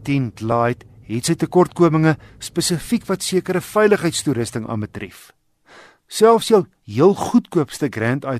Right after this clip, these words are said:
ten in Brittanje en Europa het heelwat meer veiligheidskenmerke as ons duurste model hier op die mark. Maar daar is ook heelwat om van te hou. Die Grand I ten is 'n maklike en aangename luikerig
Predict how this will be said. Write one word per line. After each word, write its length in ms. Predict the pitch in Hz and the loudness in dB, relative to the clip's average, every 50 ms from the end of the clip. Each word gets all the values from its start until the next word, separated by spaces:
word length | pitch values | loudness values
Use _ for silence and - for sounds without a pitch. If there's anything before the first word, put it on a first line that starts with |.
| - - | -8 -8
ten 260 | - 123 120 117 107 _ _ _ _ _ _ _ | -6 -4 -4 -4 -6 _ _ _ _ _ _ _
in 140 | - 131 123 | -8 -6 -6
Brittanje 600 | 120 - - - 190 180 170 156 139 131 139 - | -6 -6 -2 2 2 2 4 2 0 -2 -2 -4
en 200 | - 123 113 113 | -4 -4 -4 -4
Europa 500 | 110 107 139 160 151 - - 104 90 - _ _ _ _ _ | -2 2 2 2 2 2 -2 -10 -10 -10 _ _ _ _ _
het 200 | - 131 123 - | -6 -6 -6 -6
heelwat 540 | 104 107 110 113 131 139 160 180 175 _ - | -8 -6 -2 -2 0 2 0 0 -2 _ -4
meer 380 | 147 170 190 196 170 135 113 98 | 0 2 4 4 4 2 0 -4
veiligheidskenmerke 1120 | - - 143 139 135 127 131 139 - - - 123 120 113 113 113 110 - - - 113 - _ _ _ _ _ _ - | -4 0 0 0 0 0 -4 -4 -6 -6 -6 -6 -6 -4 -4 -6 -6 -6 -6 -8 -8 -8 _ _ _ _ _ _ -6
as 200 | 156 147 139 - | -6 -6 -4 -4
ons 300 | 196 202 196 185 165 135 | -2 2 2 2 2 0
duurste 460 | 139 143 185 214 233 202 - - 160 | -2 0 2 4 4 2 2 -2 -2
model 340 | 147 143 120 117 117 113 104 | 0 0 0 2 0 0 0
hier 200 | 113 113 120 117 | -2 -2 -2 -4
op 120 | 107 - | -4 -6
die 100 | 117 110 | -6 -6
mark. 400 | 104 104 90 - - _ - _ _ _ _ _ _ _ _ _ _ _ _ _ _ - - - - _ - | -6 -6 -8 -12 -18 _ -20 _ _ _ _ _ _ _ _ _ _ _ _ _ _ -20 -20 -20 -20 _ 0
Maar 260 | 151 190 226 - - _ _ _ _ - | 2 2 2 2 0 _ _ _ _ -4
daar 100 | - 160 | -4 -4
is 100 | 139 196 | -2 -2
ook 140 | 214 - - | -4 -2 0
heelwat 320 | 135 123 131 143 156 - | 0 0 2 0 0 0
om 80 | 156 127 | -2 -2
van 200 | - 147 139 120 | -2 -4 -6 -4
te 100 | - 113 | -4 -4
hou. 220 | 101 107 120 123 - _ - _ _ | -2 -2 -2 -2 -4 _ -20 _ _
Die 100 | - 110 95 | -18 -18 -12
Grand 340 | - 113 123 135 156 170 - | -4 0 2 2 2 0 -2
I 160 | 139 131 120 - | -6 -8 -8 -8
ten 240 | - 139 139 147 131 | -4 -2 -2 -2 -2
is 200 | 117 117 - - | -6 -10 -8 -8
'n 200 | 107 92 90 90 95 | -8 -8 -10 -6 -2
maklike 440 | 123 143 139 - 143 131 - 135 | -2 -2 -2 -2 -8 -8 -6 -6
en 220 | 123 127 127 156 - _ - | -6 -4 -4 -6 -8 _ -8
aangename 640 | 208 208 220 214 190 - 175 147 131 127 123 117 110 | -4 0 0 0 2 2 0 0 0 0 0 0 -2
luikerig 480 | 98 95 95 92 - 117 113 - - | -4 -6 -10 -10 -8 -8 -8 -8 -8